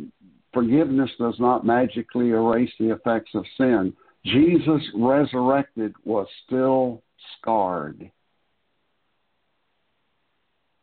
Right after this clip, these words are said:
When we wound somebody, the scars may remain, even if there's genuine forgiveness. So again, Sarah, to me, however one wants to settle the <laughs> issue of whether or not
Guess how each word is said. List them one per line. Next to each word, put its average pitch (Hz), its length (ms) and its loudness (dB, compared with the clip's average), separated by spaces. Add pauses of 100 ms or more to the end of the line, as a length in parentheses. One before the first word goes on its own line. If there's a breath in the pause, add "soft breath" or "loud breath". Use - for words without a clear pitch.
(340)
When 120 240 4
we 160 460 2
wound 151 500 4
somebody, 110 580 -2
the 101 160 -14 (160)
scars 131 600 0 (500)
may 117 220 -2
remain, 117 720 -2
even 131 240 -2
if 131 200 -6
there's 120 220 -8 (120)
genuine 110 640 2 (480)
forgiveness. 95 600 -2 (520 loud breath)
So 113 300 2
again, 117 560 2
Sarah, 107 380 -4
to 110 80 -6
me, 123 220 0
however 120 640 0
one 123 360 -4
wants 123 240 -10 (120)
to 104 60 -14 (120)
settle 123 320 2
the 117 220 -2
<laughs> - 280 -6
issue 147 160 4
of 139 160 -4 (140)
whether 131 240 -2
or 123 40 -6
not 117 280 -4